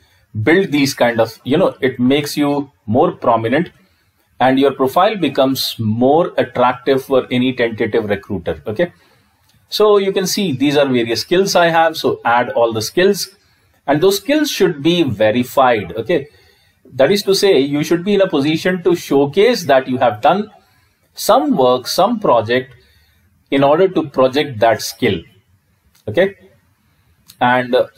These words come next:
do seek for recommendations. Ask for recommendations. Okay, I have received ten recommendations. So, Mister Vijay Raj,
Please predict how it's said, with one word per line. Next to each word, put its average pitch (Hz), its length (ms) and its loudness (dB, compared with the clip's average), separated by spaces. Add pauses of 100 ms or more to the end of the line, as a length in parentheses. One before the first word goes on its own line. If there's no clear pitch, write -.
(300)
do 208 240 2
seek 214 340 -4
for 214 160 2
recommendations. 190 880 0 (680)
Ask 127 260 0
for 180 140 0
recommendations. 151 720 -4 (520)
Okay, 143 200 2
I 127 140 4
have 131 120 2
received 156 400 -2
ten 127 200 2
recommendations. 135 760 -2 (680)
So, 117 540 0 (320)
Mister 123 320 -2
Vijay 131 320 0
Raj, 147 240 2